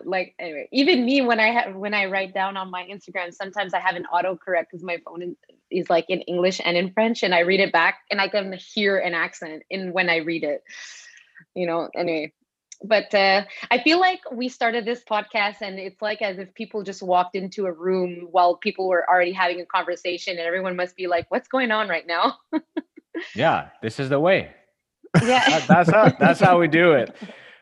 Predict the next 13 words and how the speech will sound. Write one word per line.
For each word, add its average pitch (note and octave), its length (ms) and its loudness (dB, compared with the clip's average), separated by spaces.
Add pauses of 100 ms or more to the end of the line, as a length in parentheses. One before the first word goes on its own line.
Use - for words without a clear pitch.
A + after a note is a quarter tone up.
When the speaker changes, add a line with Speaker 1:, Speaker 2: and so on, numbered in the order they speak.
(120)
Speaker 2:
Okay, D3 300 4
so, C#3 440 6
um, C3+ 560 4 (520)
thank F#3 240 0
you G#3 120 4
all G3 120 8
for F#3+ 160 2
joining D#3+ 400 2
us, - 640 0
uh, B2 300 4
folks. D#3 480 0
We C3+ 160 -4
have C#3+ 500 2